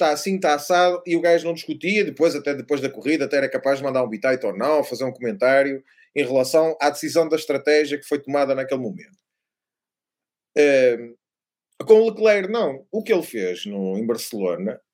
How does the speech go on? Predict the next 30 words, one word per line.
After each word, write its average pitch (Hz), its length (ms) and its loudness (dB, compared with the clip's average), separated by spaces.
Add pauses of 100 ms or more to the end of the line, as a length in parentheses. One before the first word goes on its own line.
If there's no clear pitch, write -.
(180)
não 95 80 -6
é? 101 220 -6
A 104 60 -2
ser 151 280 2
tudo 147 240 -2
verdade 131 640 2
como 135 220 -8
nos 127 160 -6
chega 107 300 0
às 104 140 -4
mãos, 98 440 -8 (360)
pá, 139 100 2
o 143 40 2
gajo 180 260 2
pede 147 240 2
médios, 120 680 -6
o 147 80 0
gajo, 127 500 0
de 127 80 -12
facto, 113 340 -4
não 170 160 -2
só 185 140 -2
ouviu 147 200 -2
comunicações 127 520 -4
da 117 100 -2
rádio 107 320 -2
a - 20 -6
dizer, 107 300 -2
"Epá, 107 320 0
não, 123 400 0